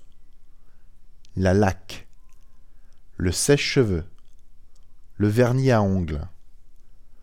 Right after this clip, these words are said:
Le mascara. Le rouge à lèvres. La poudre. Le savon.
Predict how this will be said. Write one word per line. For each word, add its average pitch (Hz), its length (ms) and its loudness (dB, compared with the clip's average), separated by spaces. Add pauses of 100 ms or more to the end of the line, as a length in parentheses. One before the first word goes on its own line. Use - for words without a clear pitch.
(240)
Le 98 120 4
mascara. 101 640 4 (1600)
Le 98 120 6
rouge 139 240 4
à 139 60 8
lèvres. 82 420 2 (1400)
La 92 120 2
poudre. 101 520 4 (2250)
Le 95 100 2
savon. 117 480 6